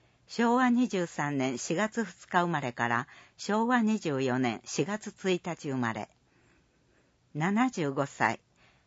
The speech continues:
昭和十八年四月二日生まれから昭和十九年四月一日生まれ。八十歳、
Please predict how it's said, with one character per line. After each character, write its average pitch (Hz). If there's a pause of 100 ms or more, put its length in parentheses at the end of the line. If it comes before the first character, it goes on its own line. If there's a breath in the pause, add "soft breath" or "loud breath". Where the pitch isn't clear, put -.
昭 233
和 226
十 214
八 -
年 151 (220)
四 -
月 208
二 -
日 170
生 170
ま 156
れ 131
か 120
ら 120 (320 loud breath)
昭 226
和 226
十 202
九 170
年 123
四 -
月 208 (200)
一 175
日 156
生 139
ま 117
れ。 104 (1080 soft breath)
八 220
十 233
歳、 -